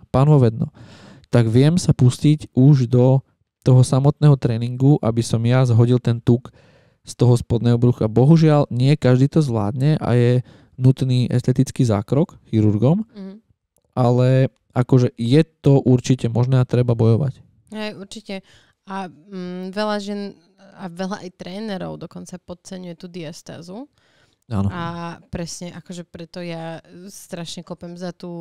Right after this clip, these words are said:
Speaker 2: gynekologickú fyzioterapiu, lebo napríklad mne tam zistila, že mám akože maličkú diastázu,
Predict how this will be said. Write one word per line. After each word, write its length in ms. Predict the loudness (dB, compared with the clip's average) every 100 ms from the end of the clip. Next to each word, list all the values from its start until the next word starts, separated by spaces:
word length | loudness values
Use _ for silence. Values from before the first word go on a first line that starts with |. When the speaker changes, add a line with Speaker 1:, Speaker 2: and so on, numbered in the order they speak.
| -16 -18
Speaker 2:
gynekologickú 800 | -14 -12 -12 -14 -14 -14 -18 -20
fyzioterapiu, 960 | -18 -16 -16 -16 -16 -16 -14 -12 -12 -16 _ _ _ -14
lebo 840 | -10 -10 -10 -12 -10 -10 -12 -14 -18 _ _ _ _ _ _ _ _ _ _ _
napríklad 720 | -16 -14 -12 -12 -12 -12 -10
mne 240 | -10 -10 -10
tam 240 | -12 -14
zistila, 440 | -14 -16 -14 -12 -12
že 100 | -12
mám 400 | -12 -12 -14 -18 _ _ _ _
akože 340 | -20 -14 -10
maličkú 600 | -8 -6 -6 -8 -10 -14
diastázu, 800 | -12 -12 -12 -12 -10 -10 -12 -14